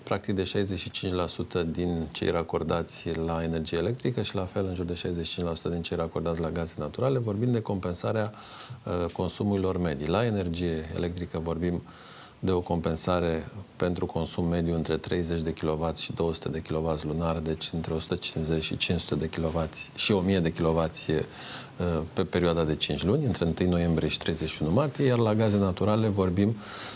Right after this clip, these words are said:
de o compensare între o consum minim de o sută de, de metri cub pe an și o mie două sute de metri cubi,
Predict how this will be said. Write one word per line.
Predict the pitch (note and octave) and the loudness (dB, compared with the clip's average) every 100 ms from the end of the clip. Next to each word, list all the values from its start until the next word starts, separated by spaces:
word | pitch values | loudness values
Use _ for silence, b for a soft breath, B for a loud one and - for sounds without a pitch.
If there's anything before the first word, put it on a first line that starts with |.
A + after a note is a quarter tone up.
| B | B
de | G#2 | 4
o | G#2+ | 4
compensare | G2+ F#2+ F2+ F2 - G2+ G#2 F#2+ | 4 2 2 2 2 4 4 4
între | F#2 F2 F2 | 2 4 2
o | F2 E2+ F2 - | 4 2 0 -4
consum | - F2 - G2 | -2 0 2 4
minim | G2 F2+ | 6 6
de | E2 | 6
o | F2 | 4
sută | E2 - - | 2 0 0
de, | F2 E2 D#2+ - E2+ | 2 2 -2 -2 2
de | E2+ | 4
metri | F2 E2+ - | 4 2 -4
cub | - F#2 - - - | -2 -4 -4 -16 -2
pe | F#2 | 2
an | G2 G2 | 4 4
și | - - F#2+ | 2 2 2
o | F2+ | 4
mie | F2+ F2+ | 6 6
două | F2 F2 | 6 4
sute | - E2 | 2 -2
de | E2+ | 0
metri | E2+ E2 E2 | 0 -2 -4
cubi, | - E2 - | 0 0 0